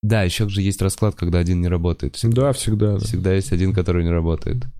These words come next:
Speaker 2: И ты идешь в следующий вагон, и там то же самое. <laughs>
Speaker 1: Слушай, я видел, э, короче, я ехал на поезде, че-то Москва, условно, Архангельск, и
Speaker 2: Мгм.
Speaker 1: он шел до, до другого го-, то есть я промежуточный просто,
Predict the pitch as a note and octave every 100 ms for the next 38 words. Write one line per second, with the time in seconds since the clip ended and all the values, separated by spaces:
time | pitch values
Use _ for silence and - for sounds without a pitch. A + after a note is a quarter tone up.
0 | - _ _ - - G#2 A#2 A#2+ A2 B2
1 | A#2 A2 A2+ B2 B2 A2 G#2+ A2 - G#2+
2 | G2 - - D#3+ B3 - - - - -
3 | C3 A#2 G#2+ A2+ A#2+ A#2 A#2 A2 - -
4 | - A2 A2+ B2+ C3 A#2+ A2+ A2+ - C3
5 | C3 G2+ A2 B2 A#2+ A2+ A#2 B2+ A#2 G#2
6 | G#2 F#2+ D#2+ - - G#2 G2+ F#2+ D#2+ -
7 | G#2 G2 - A#2 G2+ G#2 F#2+ F#2 F#2 B2+
8 | E3+ B2 F2+ - - - B2 A#2 G#2 G#2+
9 | G2+ F2 - G#2+ G#2 F#2+ E2 F2 E2+ G2
10 | F2+ F#2+ F2 F#2 F#2+ G2 E2+ G2+ G#2 G#2
11 | - - C2+ - C#2+ - -